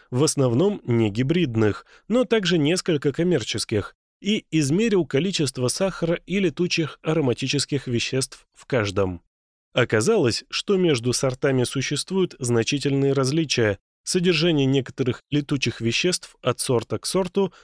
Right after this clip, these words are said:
варьировалось в три тысячи раз. Кли отобрал шестьдесят шесть сортов с очень разными профилями по содержанию сахара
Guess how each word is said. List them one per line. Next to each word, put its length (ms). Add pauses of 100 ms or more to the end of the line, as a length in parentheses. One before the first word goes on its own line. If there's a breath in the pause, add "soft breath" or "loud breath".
(120 soft breath)
варьировалось 920
в 180
три 420 (160)
тысячи 680
раз. 520 (680)
Кли 400
отобрал 540
шестьдесят 560
шесть 320
сортов 540 (220 soft breath)
с 140
очень 400
разными 540
профилями 680 (240 soft breath)
по 140
содержанию 640
сахара 520